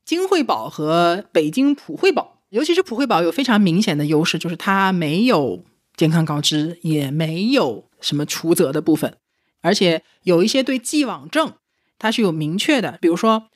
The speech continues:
只有比较严重的疾病才算既往症，其他不严重的，可能像乳腺这种呢，它还是能够赔的。那么这种情况下，我们就可以通过去买一个惠民保。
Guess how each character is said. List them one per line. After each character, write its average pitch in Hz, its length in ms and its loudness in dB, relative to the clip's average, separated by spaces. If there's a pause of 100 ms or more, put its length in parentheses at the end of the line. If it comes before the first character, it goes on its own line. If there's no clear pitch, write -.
(120)
只 226 120 0
有 240 120 2
比 214 80 -10
较 254 140 -2
严 170 200 0
重 370 160 2
的 226 120 4
疾 - 120 -6
病 160 160 -4
才 143 200 -6
算 160 160 0
既 170 100 -4
往 139 180 -4
症， 147 200 -8
其 - 140 -8
他 302 140 0
不 320 140 0
严 180 220 0
重 220 180 0
的， 143 120 -6
可 - 120 -4
能 202 100 0
像 269 140 4
乳 185 140 2
腺 254 200 4
这 226 140 4
种 160 180 -2
呢， 160 180 -2 (180)
它 247 80 -2
还 208 160 -2
是 269 80 -2
能 214 120 0
够 247 140 -2
赔 - 300 -12
的。 220 140 -2 (480)
那 311 60 0
么 311 60 2
这 339 140 4
种 247 120 0
情 170 140 -6
况 180 160 -2
下， 175 220 -2
我 156 120 -4
们 165 120 -2
就 202 160 2
可 202 160 -2
以 175 100 2
通 262 400 0
过 269 300 2 (320)
去 196 260 -2
买 170 260 0
一 160 100 -4
个 196 100 0
惠 226 160 0
民 185 200 -4
保。 - 280 -2